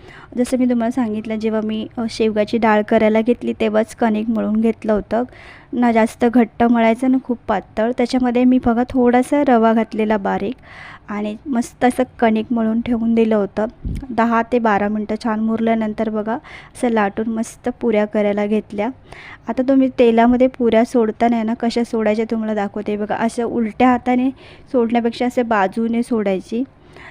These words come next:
तेल उडत नाही आणि पुरीसुद्धा व्यवस्थित तेलामध्ये जातेसुद्धा आणि चांगली फुलते. तर हे बघा, अशाच प्रकारे मी सगळ्या इथे पुऱ्या करून घेते आणि हा सगळा आपला व्हेज थाळीचा जो प-, स्वयंपाक आहे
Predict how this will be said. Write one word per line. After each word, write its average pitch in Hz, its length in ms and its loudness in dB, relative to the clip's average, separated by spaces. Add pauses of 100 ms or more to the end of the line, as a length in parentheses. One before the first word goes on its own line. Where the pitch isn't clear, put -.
(140)
तेल 240 300 2
उडत 220 340 2
नाही 240 320 2
आणि 214 360 -6 (240)
पुरीसुद्धा 233 460 0
व्यवस्थित 220 460 0 (100)
तेलामध्ये 214 600 0 (420)
जातेसुद्धा 240 680 2
आणि 247 320 4 (100)
चांगली 226 300 0
फुलते. 214 540 -2 (380)
तर 240 60 -2
हे 233 120 0
बघा, 214 240 0
अशाच 226 320 -2
प्रकारे 208 480 -4
मी 233 180 -4 (500)
सगळ्या 220 280 4
इथे 220 220 2
पुऱ्या 220 360 0
करून 214 440 -2
घेते 226 460 0
आणि 214 240 -6
हा 226 120 -2 (120)
सगळा 226 580 2 (460)
आपला 220 300 -4
व्हेज 220 320 0
थाळीचा 220 540 -2 (720)
जो 208 100 0 (100)
प-, 208 460 0
स्वयंपाक 226 580 2
आहे 233 180 4